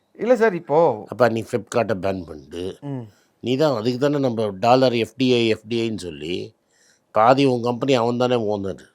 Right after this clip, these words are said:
Speaker 2: Flipkart-னா Walmart ஓனர்.
Speaker 1: ஆமா.
Speaker 2: ஆ.
Speaker 1: அவனை எப்படி வெளியே போன்னு சொல்ல முடியும்?
Speaker 2: ஆமா.
Speaker 1: காசு கொடுத்து வாங்கியிருக்கான்.
Speaker 2: ஆ, எப்படி வெளில போக முடியும்? தம்ஸ் அப்பா காசு கொடுத்து வாங்கியிருக்கான்.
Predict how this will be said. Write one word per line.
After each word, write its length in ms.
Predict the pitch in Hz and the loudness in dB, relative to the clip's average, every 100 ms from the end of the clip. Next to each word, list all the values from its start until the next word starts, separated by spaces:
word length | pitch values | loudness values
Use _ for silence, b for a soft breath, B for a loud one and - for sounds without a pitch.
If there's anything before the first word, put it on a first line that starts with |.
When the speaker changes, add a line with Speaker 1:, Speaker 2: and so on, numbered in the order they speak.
| _ _ _ | _ _ _
Speaker 2:
Flipkart-னா 560 | 127 107 127 110 113 135 | -8 -4 -2 -2 0 -2
Walmart 380 | 107 98 95 80 | -2 -4 -6 -8
ஓனர். 580 | 71 65 67 87 92 - _ _ _ _ | -12 -16 -10 -8 -8 -10 _ _ _ _
Speaker 1:
ஆமா. 240 | 139 123 113 _ _ - | -12 -12 -16 _ _ -8
Speaker 2:
ஆ. 280 | 110 90 - _ _ _ _ _ _ _ _ _ _ _ | -6 -8 -12 _ _ _ _ _ _ _ _ _ _ _
Speaker 1:
அவனை 280 | 160 165 165 | -6 -4 -4
எப்படி 160 | 165 170 | -6 -6
வெளியே 180 | 160 | -6
போன்னு 200 | 151 143 | -6 -8
சொல்ல 200 | 131 127 | -10 -10
முடியும்? 340 | 120 113 113 110 | -10 -12 -12 -8
Speaker 2:
ஆமா. 380 | 104 92 87 87 - | -8 -6 -10 -14 -10
Speaker 1:
காசு 260 | - 160 - | -4 -4 -4
கொடுத்து 340 | 156 151 139 | -14 -8 -8
வாங்கியிருக்கான். 460 | 139 139 113 107 120 _ _ _ | -8 -10 -10 -14 -18 _ _ _
Speaker 2:
ஆ, 240 | 104 98 87 | -8 -6 -10
எப்படி 260 | - 117 123 | -12 -8 -6
வெளில 240 | 107 107 | -4 -6
போக 280 | 98 104 92 | -6 -8 -10
முடியும்? 380 | 92 85 90 85 85 _ _ _ _ 110 | -10 -10 -10 -12 _ _ _ _ _ -4
தம்ஸ் 220 | 117 - | -2 -6
அப்பா 180 | 104 117 | -6 -6
காசு 320 | - 104 - | -2 -4 -4
கொடுத்து 380 | 107 95 92 80 | -10 -6 -8 -6
வாங்கியிருக்கான். 520 | 80 82 80 85 | -8 -10 -6 -6